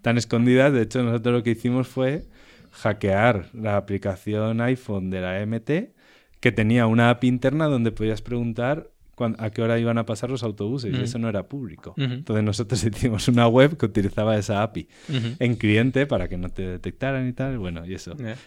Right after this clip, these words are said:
Speaker 1: Y en las cañas que hubo después de la fiesta de Abredatos, conocí a Jatorre
Speaker 2: Ajá.
Speaker 1: y me, me ofreció un proyecto ya en Visuality,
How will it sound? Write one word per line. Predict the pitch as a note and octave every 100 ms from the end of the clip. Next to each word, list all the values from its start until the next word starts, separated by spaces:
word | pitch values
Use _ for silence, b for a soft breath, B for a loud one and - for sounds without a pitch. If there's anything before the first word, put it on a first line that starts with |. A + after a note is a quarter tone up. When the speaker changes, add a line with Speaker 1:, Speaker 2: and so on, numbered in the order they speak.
| -
Speaker 1:
Y | C3+
en | A#2+
las | A2
cañas | - B2 B2+ B2
que | C3
hubo | B2+
después | C3 B2 - C3
de | B2
la | B2
fiesta | - B2+ B2 B2+
de | B2
Abredatos, | A#2+ B2 C#3+ D#3 D#3+ -
conocí | A#2 G2+ G2 G2+
a | G2
Jatorre | - F#2 B2 B2 C3+ - D3
Speaker 2:
Ajá. | A2 D3 _ -
Speaker 1:
y | G#2+ F#2+ F#2
me, | F2 E2+ E2+ E2 E2 -
me | C3
ofreció | A2+ A2+ A#2+
un | A#2
proyecto | A2+ G2 G2+ A#2 A2+
ya | G#2+
en | A2
Visuality, | G#2 G#2 G2 G#2 C#3